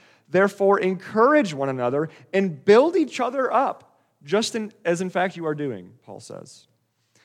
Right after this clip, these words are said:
We also need friends to stir us toward love and good works. The writer of the Hebrews in Hebrews ten says, "And let us consider how to stir one another up to love and good works,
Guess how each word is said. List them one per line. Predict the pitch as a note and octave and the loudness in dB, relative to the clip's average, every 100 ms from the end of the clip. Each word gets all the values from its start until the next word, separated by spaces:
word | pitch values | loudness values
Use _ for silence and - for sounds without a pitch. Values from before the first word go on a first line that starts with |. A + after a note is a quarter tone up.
| _ _ - | _ _ 2
We | |
also | E3+ G#3 G3+ | 2 4 0
need | F#3+ | 0
friends | F3 E3+ F#3+ G#3 | 0 0 0 -2
to | D#3+ | -8
stir | C#3+ - - F#3 A3 F3+ | -6 -6 -2 4 4 6
us | F#3 B3 - | 6 4 -4
toward | - E3 D#3+ | -8 -4 -4
love | C#3 C#3 E3 G3+ F#3 | 0 2 4 4 0
and | D#3+ E3 | -8 -8
good | D#3 F#3+ | -4 -6
works. | E3+ F#3+ A3 A3 - | -2 2 2 0 -8
The | D3 | -4
writer | C#3+ D#3+ E3 | 0 0 -2
of | C#3+ | -4
the | |
Hebrews | D3+ - A#3 E3+ A#2+ G#2+ | -10 -8 -8 -6 -8 -8
in | A2+ | -12
Hebrews | D#3+ D#3+ D3+ | -10 -10 -10
ten | - F#3 E3 A2 | -12 -12 -12 -12
says, | G#2 A#2 A2+ A#2 _ _ _ | -12 -8 -8 -8 _ _ _
"And | E3+ | -2
let | F3 C#4+ | 0 0
us | E4 - - _ - | 0 -6 -14 _ -2
consider | A#3+ A3+ - C4+ D#4+ | 0 0 0 2 2
how | D#3+ F3+ | 2 2
to | F3 | 0
stir | - - G3 G#3+ C4 D4 G#3+ | -6 -4 2 4 4 2 0
one | G#3 | 0
another | A3 G#3+ G#3 | 0 2 4
up | G#3 G#3 | 4 2
to | - | -2
love | F3 F3+ | 0 0
and | F3+ | -2
good | E3+ | -6
works, | D3+ F3 - - - - | -6 -8 -10 -16 -20 -20